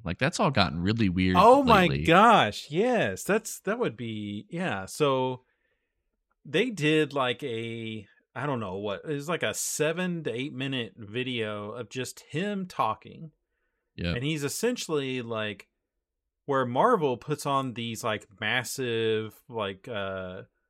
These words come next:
Speaker 2: uh, uh, Comic-Con panels of, like, "Here's phase five."
Speaker 1: Right.
Speaker 2: James Gunn comes out here and he's just like, "All right, bitches, here's phase one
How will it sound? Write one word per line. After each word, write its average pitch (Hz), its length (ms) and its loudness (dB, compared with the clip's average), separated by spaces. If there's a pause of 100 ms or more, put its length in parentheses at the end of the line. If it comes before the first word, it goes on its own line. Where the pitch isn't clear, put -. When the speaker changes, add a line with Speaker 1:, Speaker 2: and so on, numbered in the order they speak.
(520)
Speaker 2:
uh, 95 560 -6 (200)
uh, 101 560 -8 (640)
Comic-Con 123 880 -2 (120)
panels 120 720 -6
of, 110 120 -6
like, 107 220 -2
"Here's 165 420 -4
phase 117 640 -6
five." 90 720 -4 (640)
Speaker 1:
Right. 156 120 4
Speaker 2:
James 196 180 2
Gunn 170 300 0
comes 139 340 0
out 117 220 2
here 120 200 0
and 110 80 0
he's 117 180 -8
just 110 200 -8
like, 107 260 -2
"All 160 140 -4
right, 131 300 -2
bitches, 92 540 -12 (680)
here's 254 320 -2
phase 180 420 -2
one 107 640 -4